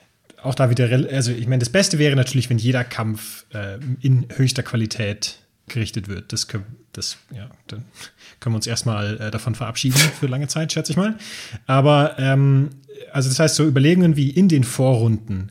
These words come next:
kommen wir schon damit zurecht, wenn man einen Hauptkampfrichter und einen Nebenkampfrichter hat. Das ist okay. Äh, und dann hat man, aber dann braucht man trotzdem drei, weil die müssen mal Pause machen. Die müssen rotieren können.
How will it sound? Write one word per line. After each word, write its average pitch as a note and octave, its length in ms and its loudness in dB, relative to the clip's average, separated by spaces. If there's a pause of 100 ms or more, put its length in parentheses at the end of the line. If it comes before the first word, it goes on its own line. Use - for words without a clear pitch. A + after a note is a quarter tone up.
kommen C3+ 260 2
wir B2+ 80 4
schon A#2 280 0
damit G#2 200 -2
zurecht, G#2+ 400 -8
wenn G2 420 -4 (160)
man G#2 180 -6
einen B2 320 2
Hauptkampfrichter A2+ 720 -4
und A2 200 -10
einen G#2 200 -4
Nebenkampfrichter G#2 760 -8
hat. - 120 -18 (100)
Das - 160 -6
ist - 140 -8
okay. - 320 -16 (580)
Äh, G2+ 260 -4
und A#2+ 160 -2
dann E3 180 0
hat - 160 -2
man, C#3+ 520 0 (280)
aber A#2 260 -4
dann B2 120 0
braucht C3 200 -4
man - 80 -2
trotzdem G#3 300 0
drei, F#3 480 2
weil E3+ 540 0 (180)
die C#3 80 2
müssen C#3+ 280 2
mal A2+ 200 -2
Pause A#2 320 -2
machen. G#2+ 380 -8
Die A#2+ 60 -4
müssen A#2 260 -2
rotieren A2+ 480 -2
können. A#2 360 -8